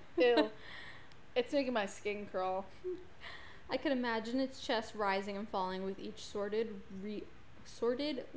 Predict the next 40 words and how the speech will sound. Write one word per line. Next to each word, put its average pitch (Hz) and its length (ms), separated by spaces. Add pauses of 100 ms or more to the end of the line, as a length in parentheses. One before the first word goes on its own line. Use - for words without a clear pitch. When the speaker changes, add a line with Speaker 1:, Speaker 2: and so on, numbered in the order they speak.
Speaker 2:
wheezing, 214 540
and 208 140
garbled 180 420
breath. - 240 (760)
I 214 120
shuddered 202 640
and 220 140
hoped 214 280
beyond 208 320
all 208 220
hope 214 320
that 190 140
it - 80
would 190 140
leave 202 240
without 185 280
occurrence. - 640 (720)
The 240 60
house 240 420
lay, 196 480
as 208 140
it 208 80
had 202 280
the 214 60
previous 208 560
night, 185 340
in - 80
a 165 60
thick 202 280 (100)
blanket 185 320
of 196 100
darkness. 190 640 (520)
Silence 220 520
prevailed, 196 680
all 202 200
for 208 140
but 208 240
that 190 220
perverted 196 540
breath 180 320